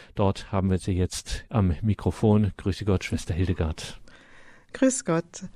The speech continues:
Speaker 1: Liebe Hörerinnen und Hörer, worin genau die Expertise von Schwester Hildegard Strittmatter von der Gemeinschaft der Seligpreisungen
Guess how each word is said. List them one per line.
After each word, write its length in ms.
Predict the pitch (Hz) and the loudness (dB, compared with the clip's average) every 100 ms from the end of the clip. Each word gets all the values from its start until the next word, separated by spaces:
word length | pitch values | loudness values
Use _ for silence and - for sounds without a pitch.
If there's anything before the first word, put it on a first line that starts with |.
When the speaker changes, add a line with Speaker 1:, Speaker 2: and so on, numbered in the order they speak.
| - - - _ _ _ - - - - - _ _ | -20 -20 -20 _ _ _ -20 -20 -20 -20 -20 _ _
Speaker 1:
Liebe 220 | 120 117 | 4 6
Hörerinnen 400 | 135 139 123 127 | 6 4 2 2
und 160 | 113 107 | 0 0
Hörer, 520 | 123 123 107 98 87 - | 0 2 2 0 -2 -10
worin 540 | - 113 139 123 151 120 | -4 2 4 4 2 0
genau 520 | 101 117 123 82 78 - _ - | 0 0 0 -2 -6 -14 _ -8
die 180 | 98 90 | -4 -4
Expertise 960 | - - - 107 - - 113 107 85 78 | -4 -10 -6 -4 -4 0 0 2 0 -2
von 180 | 95 | -6
Schwester 300 | - 95 - | -4 -4 -2
Hildegard 420 | 90 104 101 95 - | 0 0 2 0 0
Strittmatter 480 | 117 - 104 110 | -2 2 2 2
von 180 | - 101 | 0 2
der 200 | 95 92 | 2 2
Gemeinschaft 480 | 107 92 95 - - | 2 2 2 0 -2
der 80 | 101 | 0
Seligpreisungen 880 | 104 98 - - 95 - 95 90 | 2 2 0 0 0 2 2 2